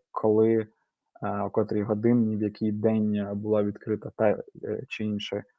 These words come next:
двері. Е, також К Т П оснащена власною, е, системою охолодження, що забезпечує нормальний режим роботи при високій температурі навколишнього середовища.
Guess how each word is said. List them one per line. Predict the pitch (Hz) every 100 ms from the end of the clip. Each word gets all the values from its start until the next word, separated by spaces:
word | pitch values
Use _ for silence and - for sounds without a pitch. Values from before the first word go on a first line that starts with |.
| _
двері. | 110 123 160 156 139 _ _ _ _ _ _ _ -
Е, | 110 110 104 104 101 _
також | - 170 170 - - 135 127 -
К | 101
Т | 113
П | 120 139
оснащена | 117 - 120 117 - 110 107
власною, | 104 107 110 117 - 107 104 104 101
е, | - - - 55 - - -
системою | - - - 117 107 104 101 -
охолодження, | - - 156 170 131 123 113 110 _ _ _ -
що | - - 120 131 131 117 107
забезпечує | 110 104 104 - 127 - 107
нормальний | 107 107 107 113 107 104 104 101 104
режим | 107 101 110 104
роботи | 101 110 123 123 104 101
при | 107 107
високій | 107 - 120 -
температурі | 113 104 107 104 113 123 107
навколишнього | 101 - 113 107 - 104 104
середовища. | - 110 107 101 - - -